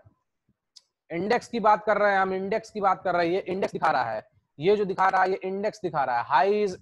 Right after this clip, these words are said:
eight, high is eight, ठीक? तो मीडियम क्या हो जाएगा? यहाँ फॉर्मूला लिखा गया है, low plus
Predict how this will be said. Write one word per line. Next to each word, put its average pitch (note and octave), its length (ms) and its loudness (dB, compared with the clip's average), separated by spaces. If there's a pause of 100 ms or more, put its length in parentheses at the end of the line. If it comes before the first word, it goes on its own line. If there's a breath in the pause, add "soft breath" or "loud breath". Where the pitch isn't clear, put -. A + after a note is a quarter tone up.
eight, F#3 220 4 (540)
high F#3 200 2
is A3 120 -4 (200)
eight, E3 180 2 (240)
ठीक? G#3 200 -4 (260)
तो D#3+ 60 -8
मीडियम F3 380 0
क्या G3+ 140 2
हो G3+ 120 4
जाएगा? G3+ 200 2
यहाँ F3+ 180 -2
फॉर्मूला E3+ 360 -2
लिखा E3+ 220 -2
गया D3 180 -2
है, C3 80 -2
low E3+ 260 -2
plus G3+ 260 -6